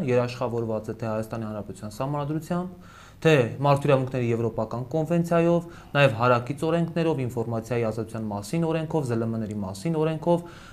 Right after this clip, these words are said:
իսկ պետության հետ և, ը, քաղաքացիների հետ հարաբերակցությունն էլ մամուլի կարգավորվում է քաղաքացիական օրենսգրքով, այսինքն զրպարտություն և վիրավորանք։ Դատարանում է որոշվում, արդյոք կա զրպարտություն, վիրավորանք, թե ոչ, արդյոք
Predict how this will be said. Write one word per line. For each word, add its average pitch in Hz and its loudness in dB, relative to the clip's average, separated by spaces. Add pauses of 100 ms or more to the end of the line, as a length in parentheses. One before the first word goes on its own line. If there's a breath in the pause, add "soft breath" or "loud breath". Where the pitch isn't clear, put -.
(120)
իսկ 185 4
պետության 175 4
հետ 165 6
և, 139 4
ը, 127 0 (200)
քաղաքացիների 143 4
հետ 135 2
հարաբերակցությունն 127 0
էլ 110 -2
մամուլի 151 2 (400 loud breath)
կարգավորվում 151 4
է - 0
քաղաքացիական 139 2
օրենսգրքով, 120 -2
այսինքն 117 -8
զրպարտություն 139 0
և 147 -2
վիրավորանք։ 104 -6 (280 loud breath)
Դատարանում 151 4
է 117 0
որոշվում, 117 0 (120)
արդյոք 127 -2
կա 123 2
զրպարտություն, 117 -6
վիրավորանք, 110 -6
թե 120 -8
ոչ, 254 2 (340 loud breath)
արդյոք 131 -2